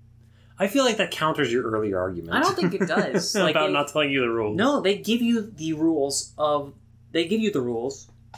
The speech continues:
Speaker 2: You follow the rules. We get close. Oh, we fucked up. We, we, we didn't succeed. They give you one more rule. And it's like, oh, we got another shot. That's
Speaker 1: Yeah.
Speaker 2: exactly what I'm talking about.
Speaker 1: Okay, that's what you like.
Speaker 2: That's exactly what we need. Yes.
Speaker 1: Okay,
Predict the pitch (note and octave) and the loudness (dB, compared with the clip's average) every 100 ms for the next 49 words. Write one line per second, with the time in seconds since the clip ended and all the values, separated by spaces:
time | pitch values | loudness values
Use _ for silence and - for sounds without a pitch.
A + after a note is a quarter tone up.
0 | - - D#3+ E3 - A#3 G#3 D3+ C#3 C3+ | -20 -8 -4 -2 0 2 2 2 -2 -2
1 | D3 - - E3 A3+ B3 - G#3+ A3 A3+ | -4 -6 -8 -4 -4 -4 -2 0 0 0
2 | - F3 G3+ G#3 G3+ F3 G3 F3+ F#3+ F3 | -6 0 4 4 4 0 -2 -2 2 2
3 | C#3 D3+ D3+ C#3+ D3 C#3+ C3 D3+ D3+ C#3+ | 0 -4 -8 -8 -6 -8 -6 -8 -6 -6
4 | D3 D3+ C#3+ A#2+ - - F3 E3 D3+ C#3 | -6 -2 -2 -2 -10 -2 2 2 2 -2
5 | C3 F#3+ G#3 F#3+ F3+ E3 D#3 D3 A#2+ A#2 | 0 2 2 4 4 4 4 2 2 -2
6 | - - - - D3 D3+ - G3+ F#3 E3 | -10 -20 -8 -4 -2 -2 -2 -2 0 0
7 | E3+ E3 D3+ C3 - A#2+ - - D3+ C#3+ | -2 0 0 0 -2 -6 -14 -10 -4 -2
8 | G3 C#3+ G#3+ E3 C3 A2+ C3 A2 A#2 - | -2 -2 -2 -2 -6 -8 -10 -14 -16 -2
9 | F3 D3 G2+ - _ C3 B2+ C3 G2+ F#2+ | 0 0 -4 -10 _ -2 0 -2 -4 -6
10 | - G#3+ G3 E3 A#3 D3+ C3+ A#2 G#2+ F#2+ | -2 -2 0 -2 -2 -2 -4 -4 -14 -8
11 | C#3 E3+ E3+ | 0 2 0